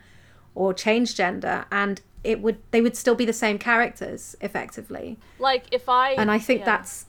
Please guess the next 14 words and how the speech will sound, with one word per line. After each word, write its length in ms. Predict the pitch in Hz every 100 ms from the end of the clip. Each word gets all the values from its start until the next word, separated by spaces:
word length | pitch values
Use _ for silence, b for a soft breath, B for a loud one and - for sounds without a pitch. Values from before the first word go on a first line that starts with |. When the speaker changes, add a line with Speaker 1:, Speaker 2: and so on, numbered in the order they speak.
| - - - - -
Speaker 2:
Go 100 | -
ahead. 180 | 220 214 - - - - - _ - - -
Speaker 1:
Whereas 260 | 226 208
you 80 | 240
couldn't, 320 | - 269 240
you 80 | 233
couldn't 280 | - 233 214
do 180 | 226 226
that 180 | 196
with 220 | 202 202 -
early 220 | 220 208 202
Casca. 420 | 214 185 - -
You 160 | 202
couldn't 360 | 208 226 226